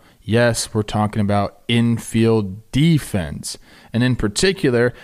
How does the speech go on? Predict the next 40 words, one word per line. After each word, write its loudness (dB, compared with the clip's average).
my 0
favorite 2
infield 0
defense 0
in 0
all 2
of -2
baseball, 2
the 2
Oakland 0
Athletics. -2
Yes, 0
we're 2
talking 0
Matty 2
Chapman. 0
Ever 2
heard 2
of 2
him? 4
He's 2
at -2
third 2
base 2
with -6
two 2
Gold 2
Gloves, 2
two 0
Platy 0
Gloves 0
on -2
top -2
of -6
that. -2
Then 0
we 0
got 2
Matt 2
Olson, 2